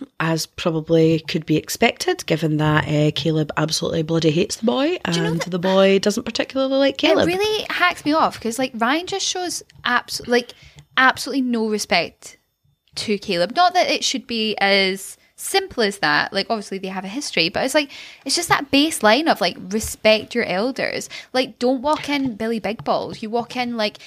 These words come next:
Speaker 2: even, like,
Speaker 1: Uh, uh,
Speaker 2: temperate,
Speaker 1: mm-hmm.
Speaker 2: you know?
Speaker 1: I think the problem is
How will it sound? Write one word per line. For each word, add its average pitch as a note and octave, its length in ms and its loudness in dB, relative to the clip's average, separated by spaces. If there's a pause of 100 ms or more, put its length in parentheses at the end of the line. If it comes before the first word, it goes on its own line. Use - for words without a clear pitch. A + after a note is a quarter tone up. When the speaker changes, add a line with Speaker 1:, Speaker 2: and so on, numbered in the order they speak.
(140)
Speaker 2:
even, C4 280 0
like, A#3+ 220 -2
Speaker 1:
Uh, G3+ 160 4
uh, C#3+ 120 2
Speaker 2:
temperate, F3 880 0
Speaker 1:
mm-hmm. E3+ 80 -6
Speaker 2:
you F#3 60 -12
know? A3 220 -10 (1300)
Speaker 1:
I G3+ 60 0
think - 560 0 (120)
the G#3+ 160 -2
problem E3+ 680 0 (140)
is D3+ 600 0